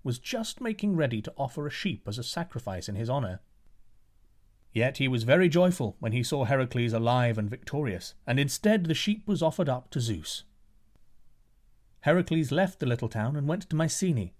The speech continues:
to the house of his uncle, and showed him the dead body of the terrible lion.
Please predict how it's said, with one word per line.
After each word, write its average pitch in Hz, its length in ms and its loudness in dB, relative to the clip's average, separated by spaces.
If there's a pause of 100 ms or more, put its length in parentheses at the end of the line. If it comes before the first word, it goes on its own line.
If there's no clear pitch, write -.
(100)
to 101 80 -2
the 92 80 -4
house 139 340 -2
of 156 80 -2
his 160 100 0
uncle, 123 440 0 (260)
and 98 140 -4
showed 135 400 2
him 123 180 0
the 117 60 0
dead 120 400 0
body 113 320 4
of 90 100 -2
the 98 80 -6
terrible 101 580 0
lion. 95 460 0